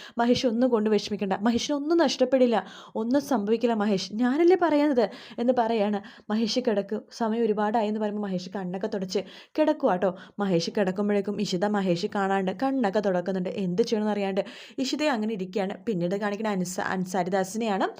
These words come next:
അയാൾ അവിടെ നിൽക്കുമ്പോൾ, ഇരിക്കുമ്പോൾ വിനോദും വരുന്നുണ്ട്. ആ, എന്ന് പറഞ്ഞിട്ട് സംസാരിച്ചുകൊണ്ടിരിക്കുന്ന സമയം ജോർജ് അങ്ങോട്ടേക്ക് വരുന്നുണ്ട്. "ആ, അതെ, ഒരു കാര്യം പറയാനുണ്ട്." "ഏ, എന്താ, എന്താണ് കാര്യം?" "അത് ഹോസ്പിറ്റലിൽ നിന്നൊരു ന്യൂസ് കേട്ടിട്ടുണ്ട്." "ന്യൂസോ? എന്താ, ആ ആതിര ചത്തോ?" "ഇല്ല, ആതിര ചത്തില്ല."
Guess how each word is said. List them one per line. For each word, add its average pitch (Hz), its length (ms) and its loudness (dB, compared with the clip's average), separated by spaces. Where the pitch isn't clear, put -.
അയാൾ 320 240 4
അവിടെ 269 160 4
നിൽക്കുമ്പോൾ, 233 400 2
ഇരിക്കുമ്പോൾ 226 340 0
വിനോദും 196 380 0
വരുന്നുണ്ട്. 240 420 2
ആ, 220 80 0
എന്ന് 226 160 -2
പറഞ്ഞിട്ട് 233 240 2
സംസാരിച്ചുകൊണ്ടിരിക്കുന്ന 226 680 2
സമയം 226 260 -2
ജോർജ് 320 360 6
അങ്ങോട്ടേക്ക് 208 440 4
വരുന്നുണ്ട്. 196 340 4
"ആ, 185 80 0
അതെ, 202 180 4
ഒരു 269 140 4
കാര്യം 240 360 2
പറയാനുണ്ട്." 220 460 2
"ഏ, 220 80 0
എന്താ, 196 260 2
എന്താണ് 202 340 2
കാര്യം?" 247 300 4
"അത് 214 160 2
ഹോസ്പിറ്റലിൽ 214 460 2
നിന്നൊരു 240 200 4
ന്യൂസ് 254 320 4
കേട്ടിട്ടുണ്ട്." 220 480 2
"ന്യൂസോ? 254 380 2
എന്താ, 190 240 0
ആ 185 160 4
ആതിര 185 280 4
ചത്തോ?" 208 360 2
"ഇല്ല, 196 200 2
ആതിര 196 260 2
ചത്തില്ല." 220 420 2